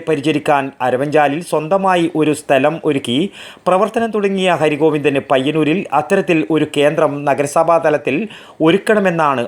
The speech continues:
അധികൃതരോട് പറയാനുള്ളത്. നിരവധി തവണയായി ഇത്തരത്തിൽ ഒരു കാര്യത്തിനായി അധികൃതരോട് ബന്ധപ്പെടുന്നതെന്നും ഒന്നും നടന്നില്ലെന്നും ഹരിഗോവിന്ദൻ വടക്കൻ വാർത്തകളോട് പറഞ്ഞു.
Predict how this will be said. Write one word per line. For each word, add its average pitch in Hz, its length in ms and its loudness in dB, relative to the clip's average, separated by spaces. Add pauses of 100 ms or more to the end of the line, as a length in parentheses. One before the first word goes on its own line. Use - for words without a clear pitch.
(160)
അധികൃതരോട് 139 560 0 (120)
പറയാനുള്ളത്. 123 580 2 (600)
നിരവധി 247 380 2
തവണയായി 240 520 2
ഇത്തരത്തിൽ 196 360 -2 (140)
ഒരു 165 180 2
കാര്യത്തിനായി 170 600 0 (180)
അധികൃതരോട് 156 580 0 (180)
ബന്ധപ്പെടുന്നതെന്നും 139 800 0 (480)
ഒന്നും 220 300 2
നടന്നില്ലെന്നും 170 580 0 (100)
ഹരിഗോവിന്ദൻ 147 680 0
വടക്കൻ 131 380 0
വാർത്തകളോട് 135 520 0
പറഞ്ഞു. 127 280 2